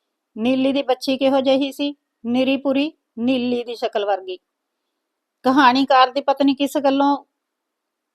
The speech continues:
ਖਪਦੀ ਰਹਿੰਦੀ ਹੈ? ਫੇਰ ਆਪਸ਼ਨ ਦਿੱਤੀਆਂ ਹੋਈਆਂ ਨੇ ਤੇ ਇਹਦਾ ਉੱਤਰ ਹੈ ਗਵਾਲਾ ਬੱਚੀ ਲਈ ਚੂਲੀ ਦੁੱਧ ਦੀ ਨਹੀਂ ਬਚਾਉਂਦਾ ਤੇ ਵਿਚਾਰੀ ਬੇਜ਼ੁਬਾਨ ਹੱਡੀਆਂ ਦੀ ਮੁੱਠ ਨਿਕਲਦੀ ਆ ਰਹੀ ਸੀ।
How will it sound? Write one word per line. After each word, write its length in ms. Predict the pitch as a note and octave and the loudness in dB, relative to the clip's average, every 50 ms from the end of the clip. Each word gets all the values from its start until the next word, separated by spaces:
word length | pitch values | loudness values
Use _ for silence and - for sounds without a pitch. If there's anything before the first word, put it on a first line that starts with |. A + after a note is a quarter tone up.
| _ _ _ | _ _ _
ਖਪਦੀ 440 | - C#4+ B3+ B3 - C4+ A#3 C#4+ C#4 | 4 4 4 4 2 0 0 2 4
ਰਹਿੰਦੀ 360 | C#4 C4+ C4+ C4+ C#4 D4+ D4+ | 4 4 2 2 0 2 2
ਹੈ? 60 | D4+ D4 - _ _ _ _ _ _ _ _ _ _ _ _ _ - | 0 0 -2 _ _ _ _ _ _ _ _ _ _ _ _ _ 0
ਫੇਰ 180 | C4+ B3 B3+ | 2 4 4
ਆਪਸ਼ਨ 360 | C#4 D4 C#4+ C#4+ - D4+ C#4+ C#4 | 4 4 2 2 0 0 0 0
ਦਿੱਤੀਆਂ 360 | C4+ C4 - C#4+ C4+ C#4 C#4 | -2 -2 -2 0 0 2 2
ਹੋਈਆਂ 280 | C#4+ C#4+ C4+ C4+ C#4 | 2 0 0 -2 -2
ਨੇ 120 | C#4+ D4 C#4+ | -4 -6 -2
ਤੇ 140 | - C#4 C4+ | 2 2 4
ਇਹਦਾ 160 | C4 C#4 C#4 | 4 4 4
ਉੱਤਰ 300 | C#4+ C#4 - _ C4+ C4+ | 4 2 0 _ 2 4
ਹੈ 140 | C4+ C4+ C4+ | 4 4 4
ਗਵਾਲਾ 460 | C4+ B3+ C4 C4 B3+ A#3+ A#3 A#3+ B3+ | 2 2 2 2 4 4 4 2 2
ਬੱਚੀ 340 | B3 A#3 A#3+ - - C#4 C#4 | 0 0 -6 -6 -4 -2 0
ਲਈ 160 | C4 C4+ C#4 | 0 0 0
ਚੂਲੀ 460 | C4 - C#4 C4 B3 B3 C4 C4+ C4 B3+ _ _ _ _ G#3 | 0 -2 -2 0 0 0 0 -2 -4 -6 _ _ _ _ -6
ਦੁੱਧ 280 | G3 A#3+ C4 A3+ A#3+ | -2 -2 0 0 0
ਦੀ 180 | C4+ C4+ C#4+ D4 | 0 2 0 0
ਨਹੀਂ 260 | C4 A#3 A3 A3+ A3+ - _ _ _ _ _ | 0 -2 -6 -8 -12 -18 _ _ _ _ _
ਬਚਾਉਂਦਾ 560 | A3+ G#3 B3 A#3+ C4+ B3+ C4 C4+ B3+ C4+ C#4+ C#4+ - _ _ _ _ _ _ _ _ _ _ _ - | -10 -8 -6 -4 -2 -2 0 2 2 2 0 0 -4 _ _ _ _ _ _ _ _ _ _ _ 4
ਤੇ 140 | B3 B3+ C4 | 4 4 4
ਵਿਚਾਰੀ 380 | C4 B3+ C#4 B3+ B3 C4 C#4+ | 6 4 6 6 6 4 2
ਬੇਜ਼ੁਬਾਨ 640 | C4 A#3+ C4+ B3+ B3+ C4+ C4 C4 B3+ C#4 C4+ C4 C#4 C4+ | 2 6 8 8 8 6 4 2 2 4 4 4 2 0
ਹੱਡੀਆਂ 360 | C4+ A3 - A#3+ A#3+ B3+ B3+ | 0 -2 -2 -4 -2 -2 -2
ਦੀ 100 | B3+ C#4 | 0 0
ਮੁੱਠ 280 | C4 C4 C4 B3 - C4 | -2 -2 -2 -2 -2 -2
ਨਿਕਲਦੀ 480 | C4 B3+ B3 - - A#3+ B3 A#3+ C4 C4 | 0 0 0 0 0 0 0 0 2 4
ਆ 140 | B3 G#3+ G3+ | 4 4 4
ਰਹੀ 220 | G3 F#3+ F#3+ G3 | 2 0 -4 -6
ਸੀ। 200 | F#3 - G3 F3+ | -10 -10 -12 -14